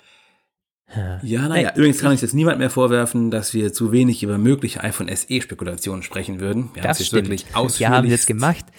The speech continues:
Speaker 1: Äh, wir sind auf dieses Gerücht eingegangen und ich hoffe persönlich auf ein vier Zoll iPhone S E. Damit hätte man, äh, auch die, äh, die iPhone acht Thematik, ähm,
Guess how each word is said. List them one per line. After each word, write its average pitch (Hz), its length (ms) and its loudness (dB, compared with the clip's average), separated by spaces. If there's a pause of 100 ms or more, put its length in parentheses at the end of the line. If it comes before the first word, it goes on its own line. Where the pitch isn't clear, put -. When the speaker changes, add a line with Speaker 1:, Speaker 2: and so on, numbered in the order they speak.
(500)
Speaker 1:
Äh, 120 240 2
wir 120 140 4
sind 131 180 2
auf 120 140 -2
dieses 123 280 0
Gerücht 139 400 4
eingegangen 127 560 0
und 120 220 -12
ich - 240 -8
hoffe 156 260 2
persönlich 127 840 2
auf 110 200 2
ein 110 140 -4
vier 170 400 2
Zoll 120 420 2 (280)
iPhone 110 420 -2
S - 320 -4
E. 104 260 -4 (680)
Damit 123 380 4
hätte 143 160 2
man, 131 200 2
äh, - 240 -14 (100)
auch 120 200 2
die, 120 440 2 (220)
äh, 113 360 4 (320)
die - 120 0
iPhone - 220 0
acht - 180 -2
Thematik, 95 580 0 (840)
ähm, 92 540 -2